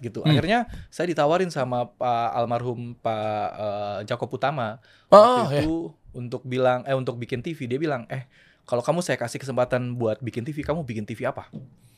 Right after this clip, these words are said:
Speaker 1: Saya bilang, "Pak, saya mau bikin T V inspirasi Indonesia."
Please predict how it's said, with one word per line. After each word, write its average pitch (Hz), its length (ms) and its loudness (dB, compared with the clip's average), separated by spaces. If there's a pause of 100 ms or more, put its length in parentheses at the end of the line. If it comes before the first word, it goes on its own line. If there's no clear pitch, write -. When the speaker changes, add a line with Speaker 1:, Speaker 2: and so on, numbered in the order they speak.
(280)
Speaker 1:
Saya - 180 -12
bilang, 120 320 -6
"Pak, - 220 -8 (400)
saya 120 320 -6
mau 117 140 -4
bikin 117 200 -6
T 120 140 -6
V 127 240 -12
inspirasi 139 640 0
Indonesia." 123 400 -2